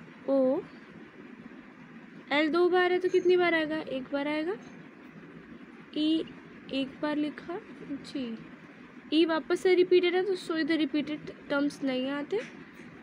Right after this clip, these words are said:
तो bracket close। Number of A कितना है? One, two, three, four, फ़ाइव। ओके,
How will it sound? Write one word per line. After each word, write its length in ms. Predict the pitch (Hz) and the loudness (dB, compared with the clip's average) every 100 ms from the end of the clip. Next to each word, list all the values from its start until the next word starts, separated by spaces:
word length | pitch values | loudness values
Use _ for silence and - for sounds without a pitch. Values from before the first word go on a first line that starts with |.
| - | -8
तो 60 | 262 | -2
bracket 400 | 247 233 262 240 | -2 2 0 2
close। 320 | 269 320 427 - | 0 0 0 -4
Number 300 | 302 277 277 | -2 0 2
of 200 | 294 320 | 0 -2
A 120 | 302 294 | -2 -2
कितना 280 | 311 311 | -2 0
है? 160 | 311 392 - - - - - - - - - - - - - - - - - - - - - - - - - - - - - - - - - - - - - - 254 | -2 -4 -8 -18 -16 -16 -16 -16 -18 -18 -18 -18 -18 -18 -18 -18 -18 -18 -18 -18 -18 -18 -20 -20 -20 -20 -18 -18 -18 -18 -18 -20 -20 -18 -18 -18 -18 -18 -16 -6 -4
One, 260 | 247 294 | -2 -2
two, 240 | 311 277 294 | -2 -4 -6
three, 380 | 269 277 302 | -4 -2 -2
four, 260 | - 269 285 | -4 -6 -6
फ़ाइव। 1300 | - - - - - - - - - - - - 247 | -8 -14 -14 -18 -18 -20 -18 -20 -20 -20 -18 -12 -12
ओके, 280 | - 392 | -2 -2